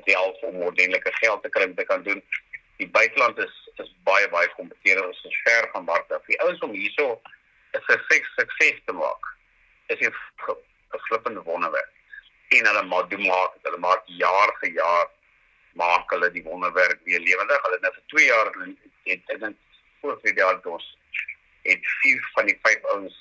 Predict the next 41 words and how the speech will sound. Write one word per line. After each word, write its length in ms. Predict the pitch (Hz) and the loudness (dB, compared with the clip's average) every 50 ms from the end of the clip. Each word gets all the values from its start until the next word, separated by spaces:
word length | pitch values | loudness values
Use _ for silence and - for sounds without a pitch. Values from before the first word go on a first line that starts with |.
| - | -20
nie, 300 | - 85 87 95 113 107 104 | -20 -12 0 0 0 0 2
nie 180 | 104 104 113 110 | 2 2 2 2
geld 340 | - - 127 117 123 120 - | 4 2 2 0 0 -4 -8
gemaak 360 | - 113 107 101 104 - - | -6 -2 0 0 0 -2 -4
nie. 140 | 104 107 - _ _ | -12 -16 -16 _ _
Ek 100 | - - | -2 -2
dink 140 | 98 92 - | -2 0 2
hierdie 160 | 95 90 90 | 2 4 6
jaar 240 | 90 87 87 85 85 | 6 6 4 4 2
is 200 | - - - - - - _ _ _ _ _ _ _ _ | -2 -6 -14 -20 -20 -20 _ _ _ _ _ _ _ _
die 140 | - 92 98 | -2 0 0
eerste 260 | 101 98 - - 92 | 0 0 0 -4 -4
omkeer 400 | 92 98 104 104 - - 123 113 | -4 -6 -10 -4 0 0 2 2
daarvan. 420 | 113 110 110 - - 131 135 - _ _ _ _ _ _ | 2 0 0 0 -2 -2 -2 -4 _ _ _ _ _ _
Maar 200 | - 185 220 226 302 269 | -4 -2 -2 -4 -6 -12
jy, 200 | 180 175 170 165 - _ _ _ _ _ _ - - _ _ _ _ | -14 -14 -14 -14 -14 _ _ _ _ _ _ -20 -20 _ _ _ _
jy 100 | 135 139 | 0 0
moet 140 | 143 147 147 | 0 -4 -6
skram 380 | - - - - 87 92 87 | -2 -2 0 0 0 0 0
saam 180 | - - 139 120 | 0 2 2 2
met 120 | 107 92 | 0 -2
hulle. 200 | - 82 78 78 | -2 -2 -2 -2
Jy 100 | 80 78 | -4 -6
moet 120 | 87 90 92 | -6 -8 -8
die, 160 | 92 92 92 | -8 -8 -2
die 100 | 95 92 | 0 2
hawens 360 | 82 87 95 113 120 117 - | 4 4 2 0 -2 -4 -6
moet 220 | - 123 113 - - | -10 -10 -10 -8 0
lekker 340 | 95 98 101 - - - | 2 2 2 4 2 0
werk, 360 | 107 104 104 110 113 110 - - | 0 2 2 2 2 2 0 -4
moet 160 | 87 - - | -10 -10 -10
goed 220 | - - 127 117 | -10 -10 -10 -2
werk, 380 | 113 104 101 104 104 104 101 - _ | 2 4 6 6 4 2 0 -4 _
moet 120 | - 90 | -18 -18
effektief 400 | 90 - 90 - _ - 101 107 | -18 -18 -18 -20 _ -10 -8 0
wees. 420 | 104 110 107 104 101 - - - _ _ - - - _ - - _ _ _ _ _ - | 2 4 4 4 2 0 -4 -12 _ _ -20 -20 -10 _ -10 -10 _ _ _ _ _ -20
Die 120 | - - - | -20 -4 0
paaie 320 | 104 101 104 107 107 104 | 4 4 6 6 4 2
moet 140 | 104 104 - | 0 -6 -8
goed 240 | - - 110 - - | -6 -8 -8 -2 2
wees. 220 | 107 98 95 - | 2 2 2 2